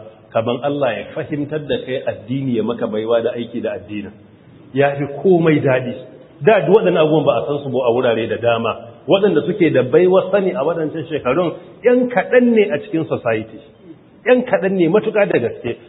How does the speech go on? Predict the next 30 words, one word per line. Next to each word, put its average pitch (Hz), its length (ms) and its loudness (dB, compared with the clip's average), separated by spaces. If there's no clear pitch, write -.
Wani 180 220 4
har 185 300 -2
ya 185 180 0
yi 185 180 2
aure, 190 320 2
ya 185 100 4
kammala 185 440 2
haihuwa, 135 420 0
bai 147 240 2
taɓa - 240 -2
sanin 165 220 2
wannan 143 260 0
addu'a 104 420 -6
ba. - 80 -18
Kuma 233 260 4
fiyayyen 214 400 4
halitta 185 400 2
ya 185 180 4
ce, 190 100 4
wanda 185 360 4
ya 165 120 6
zo 160 200 4
kusa 180 300 2
da 165 100 2
iyalinsa 135 680 4
sai 156 120 2
ya 156 60 2
karanta 151 420 0
wannan 131 320 2
addu'a, 107 360 -4